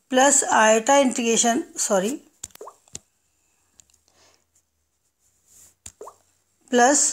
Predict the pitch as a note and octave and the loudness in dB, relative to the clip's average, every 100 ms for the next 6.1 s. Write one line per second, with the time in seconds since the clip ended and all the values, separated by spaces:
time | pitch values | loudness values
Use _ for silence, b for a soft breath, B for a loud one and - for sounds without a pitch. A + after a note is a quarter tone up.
0 | E4 C4 G#3 A3 B3 - C4 C4 B3+ - | -6 -10 -8 -4 0 0 2 0 0 0
1 | A3 G#3+ A3 A3 A#3+ C4+ D#4 _ _ _ | 2 4 2 2 2 2 -2 _ _ _
2 | _ _ _ _ _ _ _ _ _ _ | _ _ _ _ _ _ _ _ _ _
3 | b b b b b b _ _ - - | b b b b b b _ _ -20 -20
4 | _ - A#3+ A3+ A#3+ G#3+ A3 A#3 B3 D4 | _ -14 -12 -6 -4 -4 -6 -10 -10 -14
5 | - - A3+ G3 A3+ A3+ A3 C4 C4 C4 | -20 -20 -14 -6 -4 -4 -4 -4 -2 0